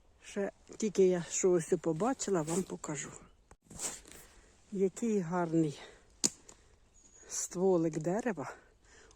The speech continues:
обросший аурикулярією вуховидною. Мені хтось сказав, що ви мені погано показали. Гляньте.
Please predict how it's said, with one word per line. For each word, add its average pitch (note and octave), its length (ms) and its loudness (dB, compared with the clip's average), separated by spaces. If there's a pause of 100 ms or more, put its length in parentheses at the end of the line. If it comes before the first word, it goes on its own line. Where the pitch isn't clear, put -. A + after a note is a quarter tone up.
(120)
обросший E3 840 0
аурикулярією E3 920 4
вуховидною. D3 720 0 (1080)
Мені F#3+ 240 10
хтось F3+ 240 2
сказав, F#3+ 540 2
що - 160 0
ви G3 140 8 (480)
мені F#3 240 6
погано G3+ 440 2
показали. D#3 840 -4
Гляньте. D3+ 480 -6